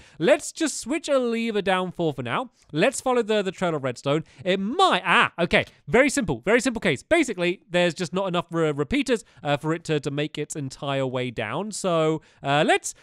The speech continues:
let's streamline this redstone a little bit, shall we? Let's, uh, let's do a bit of, uh, improvising. So if this redstone trail goes down to here,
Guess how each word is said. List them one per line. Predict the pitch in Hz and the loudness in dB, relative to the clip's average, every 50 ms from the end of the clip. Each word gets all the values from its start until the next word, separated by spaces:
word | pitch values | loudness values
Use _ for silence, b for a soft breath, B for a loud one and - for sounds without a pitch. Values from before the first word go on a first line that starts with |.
| b _ 403 | b _ -2
let's | 403 403 - - | -2 -2 -2 -6
streamline | - - - - - 294 285 269 262 262 254 247 226 214 196 180 170 170 170 165 165 160 156 | -10 -10 -10 -6 -2 0 0 2 2 2 2 0 0 0 0 0 0 0 0 0 0 0 -2
this | 151 160 - | -2 -4 -4
redstone | 147 143 147 143 131 - - - 123 117 113 | -2 -2 0 0 -2 -2 -4 -6 -4 -4 -4
a | 113 | -6
little | 113 113 110 107 | -6 -6 -6 -8
bit, | 113 - | -8 -10
shall | - - 117 110 110 | -10 -8 -6 -6 -4
we? | 117 127 | -4 -4
Let's, | 156 226 247 - - | -4 -6 -6 -6 -4
uh, | 226 214 202 | -2 -2 -2
let's | 240 294 269 | -2 -2 -4
do | - 339 | -4 -4
a | 285 | -2
bit | 240 247 226 | 0 0 0
of, | 214 190 | 2 2
uh, | 190 175 185 185 | 2 0 0 0
improvising. | 185 160 143 147 135 113 117 113 113 113 107 123 123 127 | -4 -4 -4 -4 -6 -4 -4 -4 -4 -4 -6 -6 -6 -6
So | - - 147 | -4 -4 -4
if | 143 131 | -2 0
this | 170 269 294 - - | 0 0 0 -2 -4
redstone | 202 208 208 190 - - 202 185 175 | -4 -4 -4 -4 -4 -4 -2 -2 -2
trail | 165 - - 175 165 160 151 | -2 -2 -2 0 0 0 0
goes | 139 156 143 143 135 | 0 0 -2 -2 -2
down | 139 139 131 131 123 | -2 -2 -2 -4 -4
to | - 110 | -6 -8
here, | 107 113 131 175 220 | -6 -4 -4 -4 -4